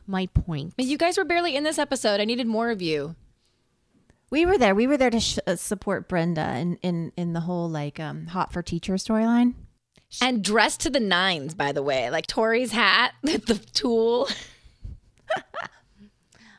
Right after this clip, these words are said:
Speaker 1: I love my hats. I could
Speaker 3: Oh.
Speaker 1: never wear a hat today. I'm glad Donna could, uh, wear a hat back then. Um, what is, so what is the thing with Brenda, like, always loving older men? I mean,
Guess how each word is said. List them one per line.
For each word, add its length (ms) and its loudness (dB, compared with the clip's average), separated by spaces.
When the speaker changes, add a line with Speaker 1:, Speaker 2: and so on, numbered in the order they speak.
Speaker 1:
I 140 -6
love 240 -4
my 160 -2
hats. 280 0
I 60 2
could 140 0
Speaker 3:
Oh. 40 -2
Speaker 1:
never 280 2
wear 240 2
a 40 2
hat 260 0
today. 380 -4
I'm 180 -6
glad 300 -2
Donna 360 4
could, 500 0
uh, 360 0
wear 180 -2
a 40 -2
hat 260 -4
back 260 -4
then. 220 -6
Um, 460 6
what 220 -2
is, 280 -10
so 200 0
what 280 2
is 100 2
the 140 -6
thing 220 -2
with 220 -2
Brenda, 440 4
like, 260 -2
always 360 2
loving 340 0
older 280 2
men? 360 -2
I 80 -4
mean, 240 -4